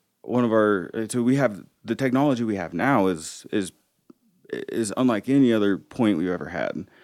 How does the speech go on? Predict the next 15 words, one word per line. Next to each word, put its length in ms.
So 100
we're 80
able 160
to 100
do 180
things 300
with 100
organic, 560
like, 220
practices, 680
like 160
taking 300
seaweed, 580
instead 320
of 200